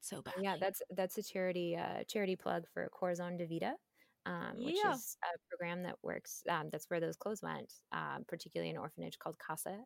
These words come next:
Speaker 2: de Paz in Mexico, but they also help, um, children who, um, are in foster care,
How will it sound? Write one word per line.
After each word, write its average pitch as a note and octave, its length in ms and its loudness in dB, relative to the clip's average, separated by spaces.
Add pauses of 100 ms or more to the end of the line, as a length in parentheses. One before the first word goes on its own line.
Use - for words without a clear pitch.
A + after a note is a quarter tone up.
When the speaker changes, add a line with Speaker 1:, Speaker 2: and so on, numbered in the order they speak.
Speaker 2:
de F3+ 100 -4
Paz - 580 -6
in E3+ 180 -6
Mexico, G#3+ 640 -4
but E3 120 -2
they E3 140 0
also D#3+ 340 -2
help, E3 220 -4 (640)
um, E3 480 -6 (560)
children E3+ 500 -4 (140)
who, E3 420 -4 (120)
um, D3+ 440 -10 (220)
are D3+ 160 0
in C#3 160 -4
foster - 340 0
care, G#3+ 720 0